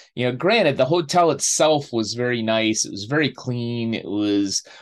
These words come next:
um, it, just a joy to be there. We loved the room that we had. You know, everything about it was, was really a positive experience. But as you know from listening to these shows, you know, sometimes one employee could screw up,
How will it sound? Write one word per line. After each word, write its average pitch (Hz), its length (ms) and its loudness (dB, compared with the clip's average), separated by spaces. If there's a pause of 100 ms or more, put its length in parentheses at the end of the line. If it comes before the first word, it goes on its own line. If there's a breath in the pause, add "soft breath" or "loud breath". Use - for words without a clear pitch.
(140)
um, 101 800 2
it, - 400 -10
just 196 340 -2
a 147 60 0
joy 135 580 2
to 120 100 -2
be 107 300 -4
there. 104 340 0
We 95 140 -2
loved 139 340 0
the 113 120 0
room 120 440 2
that 110 160 0
we 104 140 -4
had. 104 540 0 (260 loud breath)
You 123 180 0
know, - 100 -2
everything 175 500 0
about 120 440 2
it 117 160 0
was, 104 440 0
was 107 200 -4
really 139 260 0
a 104 60 -2
positive 113 560 0
experience. 117 800 -2 (280 loud breath)
But 175 400 4
as 180 280 0
you 311 140 2
know 170 300 4
from 151 200 -2
listening 151 640 0
to 143 120 -2
these 139 240 -2
shows, 156 800 4 (280 loud breath)
you 165 120 2
know, 165 60 0
sometimes 202 760 0
one 233 260 4
employee 180 760 0
could 143 260 0
screw 262 600 2
up, 208 340 4